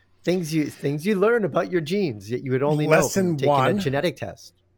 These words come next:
Speaker 2: about your newfound Irish descent is that some Irish would be offended by the fact that you said that the British came, therefore I'm Irish. That,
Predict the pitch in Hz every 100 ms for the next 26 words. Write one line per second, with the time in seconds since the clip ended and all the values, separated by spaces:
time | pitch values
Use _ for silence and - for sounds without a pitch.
0 | - 135 139 143 131 131 127 139 127 143
1 | 131 123 120 110 - 120 120 113 - 107
2 | - 110 117 123 104 113 113 - - 151
3 | 151 120 117 123 131 120 113 107 110 -
4 | 120 110 107 104 95 98 104 98 107 104
5 | - 104 98 101 98 107 95 - 95 95
6 | 101 98 - 104 95 92 98 98 92 101
7 | - - 101